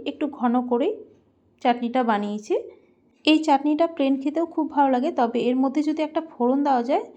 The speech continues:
তাতে চাটনির টেস্টটা আরও বেশি ভালো আসে। একটা তড়কা প্যান বসিয়ে অল্প সাদা তেল গরম করে তাতে সর্ষে, শুকনো লঙ্কা, কারি পাতা ফোড়ন দিয়েছিলাম, সেই ফোড়নটা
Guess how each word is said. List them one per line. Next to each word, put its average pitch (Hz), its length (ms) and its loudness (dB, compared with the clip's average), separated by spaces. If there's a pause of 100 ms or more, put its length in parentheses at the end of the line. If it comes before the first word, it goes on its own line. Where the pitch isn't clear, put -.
(680)
তাতে 294 200 6 (120)
চাটনির 269 380 2
টেস্টটা 262 300 0 (140)
আরও 247 120 6 (100)
বেশি 226 180 -4 (120)
ভালো 196 180 -4 (100)
আসে। - 140 -16 (400)
একটা 277 240 0 (120)
তড়কা 247 380 2
প্যান 339 160 0 (100)
বসিয়ে 262 340 -2 (140)
অল্প 226 140 0 (140)
সাদা 226 340 -4
তেল 294 140 -4 (140)
গরম 220 280 2
করে 240 120 -6 (120)
তাতে 226 240 -2 (160)
সর্ষে, 240 440 -6 (300)
শুকনো 262 360 -4
লঙ্কা, 247 260 -2 (120)
কারি 226 240 0
পাতা 220 260 -6
ফোড়ন 226 300 -4
দিয়েছিলাম, 226 400 -6 (720)
সেই 320 260 -2
ফোড়নটা 269 340 0